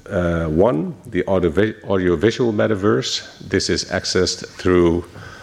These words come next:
um, virtual reality headset with audiovisual functions only.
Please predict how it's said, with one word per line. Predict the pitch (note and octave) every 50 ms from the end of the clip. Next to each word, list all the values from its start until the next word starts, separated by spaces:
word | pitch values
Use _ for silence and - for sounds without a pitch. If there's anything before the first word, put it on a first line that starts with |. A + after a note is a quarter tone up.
| - - - - - -
um, | F2+ F#2 E2+ F2 E2 E2 E2 E2 D#2+ D#2+ E2 - - - -
virtual | - - G2+ F2 - F#2+ F2+
reality | E2+ F2 F#2 F2+ E2+ E2+ E2 F2
headset | D2+ F2 F2+ - - - F#2 F2 E2 - - -
with | E2+ E2 D#2+ -
audiovisual | - F#2+ F2+ E2+ E2 E2+ D#2+ D2+ - G2+ A#2 G2+ G#2+ F2 E2 D2+
functions | - - E2+ F2 F2+ - - - C#3+ D#3+ - - - - - -
only. | F2+ F2 F#2 G2 G2+ A2+ C3 D#3+ E3